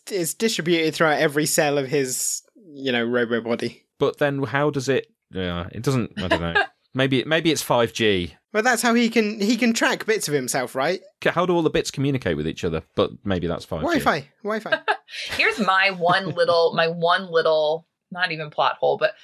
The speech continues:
Speaker 3: why does he come back naked? If he can make his own clothes, he doesn't, like, if his clothes are just his metal forming clothes,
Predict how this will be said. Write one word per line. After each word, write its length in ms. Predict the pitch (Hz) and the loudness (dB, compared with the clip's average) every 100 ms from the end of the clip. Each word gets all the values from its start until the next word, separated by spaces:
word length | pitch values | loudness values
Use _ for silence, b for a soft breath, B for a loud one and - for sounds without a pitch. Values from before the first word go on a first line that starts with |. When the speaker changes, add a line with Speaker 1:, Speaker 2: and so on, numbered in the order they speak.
| b | b
Speaker 3:
why 240 | - 220 302 | 0 0 2
does 160 | 415 | -2
he 160 | - 311 | -2 -4
come 180 | - 220 | -2 0
back 220 | 196 165 | 0 0
naked? 540 | 156 160 208 - - - | -2 -4 -2 -4 -6 -2
If 140 | 202 | -4
he 140 | - 240 | -2 -2
can 180 | 220 | 0
make 220 | 175 190 208 | 0 -2 -2
his 140 | 196 | 0
own 200 | 170 165 | 0 -2
clothes, 560 | - 196 208 180 - - | -2 0 2 0 -4 -6
he 120 | 196 | -2
doesn't, 440 | 190 190 - 160 _ - | 0 0 -4 -8 _ 0
like, 200 | 180 196 | 0 0
if 60 | |
his 160 | 208 208 | -2 -2
clothes 280 | - 214 233 | 0 0 0
are 80 | 196 | -2
just 240 | 180 - | -4 -2
his 360 | 170 151 - - _ - | -4 -4 -12 -20 _ -10
metal 380 | 165 170 160 143 | -2 0 2 0
forming 440 | - 160 151 143 | -2 -2 -2 -8
clothes, 760 | - 190 190 165 180 - - | -4 0 2 0 -4 -8 -12